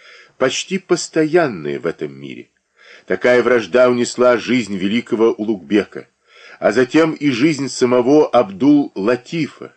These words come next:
его сына-убийцы. Награда судьбы, когда сын всю жизнь искренне любит отца, предан ему, продолжает дело его. Но когда это бывает? Когда и отец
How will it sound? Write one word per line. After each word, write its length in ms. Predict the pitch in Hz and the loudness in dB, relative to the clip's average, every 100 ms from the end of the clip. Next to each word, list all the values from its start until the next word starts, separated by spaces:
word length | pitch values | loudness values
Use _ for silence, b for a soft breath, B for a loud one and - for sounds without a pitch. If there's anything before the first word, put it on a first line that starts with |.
| _ _ _ | _ _ _
его 320 | 76 80 85 | -10 -6 -6
сына-убийцы. 1080 | - - 98 95 92 90 87 110 - - - _ _ _ _ _ _ _ _ b b b b b | -8 -8 -4 -4 -6 -8 -6 -6 -8 -20 -20 _ _ _ _ _ _ _ _ b b b b b
Награда 680 | 87 120 123 127 190 170 170 | -4 -2 2 2 2 2 -2
судьбы, 480 | - 151 98 104 82 | -4 -10 -4 -4 -4
когда 380 | - 76 92 | -8 -4 -4
сын 340 | 95 - 156 127 | -4 -8 -8 -8
всю 340 | - - 143 | -12 -10 -10
жизнь 520 | 110 165 202 104 78 - | -6 -4 -4 -6 -12 -8
искренне 680 | 196 208 - 180 170 160 147 | -6 -6 -8 -8 -6 -4 -4
любит 420 | 117 143 127 127 | -4 -6 -8 -12
отца, 540 | 117 - - 80 - _ - | -14 -10 -4 -4 -6 _ -10
предан 440 | 98 180 139 98 | 0 2 2 -4
ему, 360 | 76 76 64 - b b | -8 -12 -14 -18 b b
продолжает 800 | - 120 117 107 90 127 120 90 | -4 -2 0 -2 0 -2 -2 -8
дело 300 | - 90 73 | -6 -6 -6
его. 320 | 64 62 60 _ _ _ b b b b b | -12 -14 -20 _ _ _ b b b b b
Но 300 | 80 127 127 | -4 -4 -4
когда 680 | - 110 85 69 139 143 87 _ | -2 -2 -2 -4 -2 -2 -6 _
это 300 | - 71 - | -20 -16 -14
бывает? 500 | 67 64 71 62 58 _ _ _ B B B B | -12 -6 -6 -6 -10 _ _ _ B B B B
Когда 560 | - 120 87 107 139 139 | -2 -2 -2 0 2 2
и 180 | - 104 | 2 2
отец 760 | 95 - 147 175 - - | 2 0 0 0 -2 -18